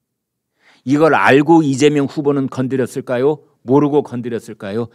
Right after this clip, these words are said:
부산저축은행 사건. 또 하나, 이제 기가 막힌 일이 있습니다.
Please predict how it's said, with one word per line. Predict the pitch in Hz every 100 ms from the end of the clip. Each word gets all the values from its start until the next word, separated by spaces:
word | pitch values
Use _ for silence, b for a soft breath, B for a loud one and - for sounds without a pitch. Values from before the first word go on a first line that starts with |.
| b b
부산저축은행 | 131 135 123 - 127 - 120 107
사건. | 95 101 - 85 _ _ _ _ _ _ _ _ _ _ _ _ _ _ _ _ _
또 | 175 175
하나, | 147 95 _ _ _ _ _ _ _ _ _ _ -
이제 | 139
기가 | - - 120 160
막힌 | 151 - 151
일이 | 147
있습니다. | 147 - 104 -